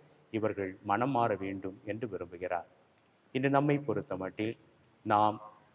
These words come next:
எத்தகைய மனநிலையோடு நம்முடைய உறவுகள், உரையாடல்களை கட்டமைத்துக் கொள்கிறோம்? நம்மோடு உறவாடக்கூடிய, உரையாடக்கூடிய மனிதர்கள் நம் மட்டில் கொண்டிருக்கக்கூடிய நம்பிக்கைக்கு உத்தரவாதம் கொடுத்து செயல்படுகிறோம்.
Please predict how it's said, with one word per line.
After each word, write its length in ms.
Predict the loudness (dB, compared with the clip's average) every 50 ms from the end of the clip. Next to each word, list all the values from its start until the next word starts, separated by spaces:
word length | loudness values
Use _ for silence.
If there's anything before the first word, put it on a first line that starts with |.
| _ _ -2
எத்தகைய 680 | 0 0 0 2 2 2 2 4 4 2 2 2 0 -2 -4
மனநிலையோடு 880 | -2 -2 0 2 2 0 0 0 -2 -2 -2 -2 -2 -2 -2 -4 -4 -6 -10 -18 -20 -20 _ _ -2
நம்முடைய 360 | -2 0 0 0 -2 -2 -2
உறவுகள், 600 | -2 0 2 2 2 2 2 0 0 -2 -2 -4 -8 -18 _ _ -20 _ _ -2
உரையாடல்களை 840 | 0 4 4 4 6 6 4 4 2 0 -2 -2 -2 -2 -2 -4 -4
கட்டமைத்துக் 640 | -4 -4 -4 -2 -2 -2 -2 -2 -6 -6 -8 -8 -6
கொள்கிறோம்? 440 | -4 -4 -4 -4 -4 -4 -4 -4 -8 -14 _ _ _ _ _ _ _ _ _ _ _ _ _ _ _ _ _
நம்மோடு 640 | 2 4 6 6 8 8 8 8 8 8 4 2 0 -4 -10 -6 0
உறவாடக்கூடிய, 960 | 2 6 6 6 8 6 6 6 4 0 -2 -4 -6 -2 0 2 2 0 0 -4 -4 0
உரையாடக்கூடிய 920 | 2 4 4 4 4 2 2 2 0 -2 -4 -6 -4 -2 -2 -2 -2 -4 -6 -10 -8 -2
மனிதர்கள் 580 | 0 0 0 0 0 -2 0 0 0 0 0 -4 -14 -20 -10 -4
நம் 160 | -2 -2 0 0
மட்டில் 400 | 0 -2 -2 -2 -6 -6 -6 -4
கொண்டிருக்கக்கூடிய 920 | -4 -6 -4 -2 -4 -4 -4 -4 -6 -6 -4 -4 -4 -2 -2 -2 -2 -4 -8 -14 -10 -6
நம்பிக்கைக்கு 800 | -4 -4 -2 -2 -4 -4 -4 -2 -4 -6 -6 -6 -6 -6 -6 -6 -8 -20 -20 _ _ -8
உத்தரவாதம் 680 | -8 -6 -2 0 0 2 4 4 4 2 2 -2 -6 -6
கொடுத்து 340 | -4 -6 -6 -6 -6 -8 -8 -6
செயல்படுகிறோம். 680 | -6 -8 -6 -8 -10 -10 -8 -6 -6 -4 -4 -4 -6